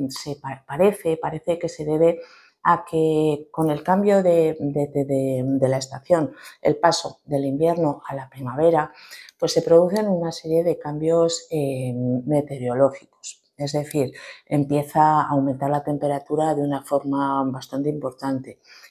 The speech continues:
y ahora además últimamente cada vez es más brusco el ascenso y nos, nos coge a todos, pues, desprevenidos. Se trata de un trastorno adaptativo, eh, nos tenemos que adaptar a este cambio. Pasamos de una situación de invierno, de letargo, de más lentitud,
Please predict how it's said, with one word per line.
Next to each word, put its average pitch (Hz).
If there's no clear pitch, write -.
y 147
ahora 147
además 147
últimamente 143
cada 139
vez 135
es 135
más 135
brusco 139
el 135
ascenso 143
y 180
nos, 151
nos 151
coge 170
a 165
todos, 170
pues, 147
desprevenidos. 127
Se 170
trata 175
de 220
un 202
trastorno 170
adaptativo, 170
eh, 143
nos 139
tenemos 156
que 180
adaptar 175
a 147
este 139
cambio. 123
Pasamos 147
de 147
una 151
situación 143
de 127
invierno, 143
de 135
letargo, 135
de 151
más 165
lentitud, 170